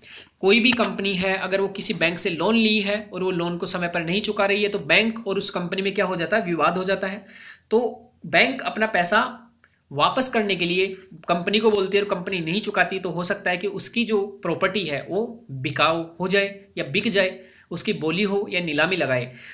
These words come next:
उसी के लिए एक Government of India ने आईबीसी, Insolvency and Bankruptcy Code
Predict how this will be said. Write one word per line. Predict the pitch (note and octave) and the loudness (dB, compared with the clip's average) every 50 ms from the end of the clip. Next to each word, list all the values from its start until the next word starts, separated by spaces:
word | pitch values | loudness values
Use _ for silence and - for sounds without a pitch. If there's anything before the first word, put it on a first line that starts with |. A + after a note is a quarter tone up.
| - - _ - | -20 -12 _ -2
उसी | G#3 - - C4 C4+ | 0 2 4 4 2
के | B3 C4+ | 2 2
लिए | C4 A#3+ B3 B3 | 0 0 0 -2
एक | B3 B3 - A#3 G#3+ A3+ A3+ A3+ - - F3+ E3+ E3+ | -2 -6 -4 -2 0 0 0 -2 -6 -12 -8 -4 -2
Government | F3+ F#3 F#3 G#3+ A3+ A3 A3 | 0 0 2 2 2 0 0
of | G#3+ - | -2 -2
India | G#3 F3+ E3+ E3 D#3+ D3+ | -4 -4 -2 -2 -2 -2
ने | D3 D3 D#3+ F#3+ A3+ - - | -2 -4 -6 -6 -8 -6 -2
आईबीसी, | F#3 F3+ F#3+ G3+ F#3 A3+ G#3+ - F3 D3+ - | -2 0 0 0 0 2 2 0 0 -2 -6
Insolvency | - F#3 G#3 - - A3 G#3+ G#3 G#3 G#3+ G#3+ G#3 - A#3 A#3+ A#3 | -6 -2 2 2 2 4 2 0 0 0 0 0 0 0 -2 -4
and | A#3 A3 A3 A3 F3 | -4 -4 -4 -4 -2
Bankruptcy | C3+ D#3 F3 G#3 A3 G#3 - F#3+ - - - - F#3+ F3 - | 0 0 0 0 0 -4 -4 -4 -4 -4 -4 -6 -6 -6 -6
Code | F3+ D#3+ E3+ G3+ | -6 -4 -4 -4